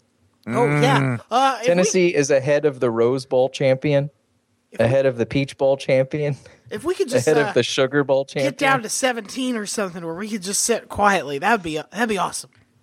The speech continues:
Speaker 2: They
Speaker 1: Like
Speaker 2: wanna be, like, I think this really should work like carbon credits, right?
Speaker 1: Mm-hmm.
Speaker 2: Like, Tennessee needs to trade down.
Speaker 1: Yeah.
Speaker 2: They need to be respect neutral.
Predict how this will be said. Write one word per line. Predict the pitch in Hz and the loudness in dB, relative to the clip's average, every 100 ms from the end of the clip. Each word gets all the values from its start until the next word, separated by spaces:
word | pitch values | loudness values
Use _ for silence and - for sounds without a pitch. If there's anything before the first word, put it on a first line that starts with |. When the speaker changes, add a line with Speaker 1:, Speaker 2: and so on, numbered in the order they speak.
| _ | _
Speaker 2:
They | 147 | 2
Speaker 1:
Like | 156 | 2
Speaker 2:
wanna | 170 160 | 4 2
be, | 131 120 | 2 2
like, | 120 117 | 2 4
I | 110 151 | 4 2
think | 165 127 | -2 -10
this | - | -8
really | 113 110 | -4 -4
should | 104 98 | -4 -2
work | 101 95 | -2 2
like | 92 - | 0 2
carbon | 107 117 95 92 | 2 2 0 -2
credits, | 92 87 - - | 0 0 0 0
right? | 92 107 - - | 2 4 2 -6
Speaker 1:
Mm-hmm. | 160 110 | -6 0
Speaker 2:
Like, | 101 95 - | 2 0 -8
Tennessee | - 127 123 123 | -2 0 2 2
needs | 113 - | 0 -2
to | |
trade | - 117 101 - | -2 0 0 -2
down. | 90 92 87 92 _ | -2 -2 -4 -12 _
Speaker 1:
Yeah. | 175 151 - _ _ _ _ - | -8 -8 -12 _ _ _ _ 0
Speaker 2:
They | 135 | 2
need | 135 | 4
to | 123 | 2
be | 117 | 2
respect | 98 98 - 127 - | 2 0 2 0 0
neutral. | 101 104 - 82 | -4 -4 -2 -4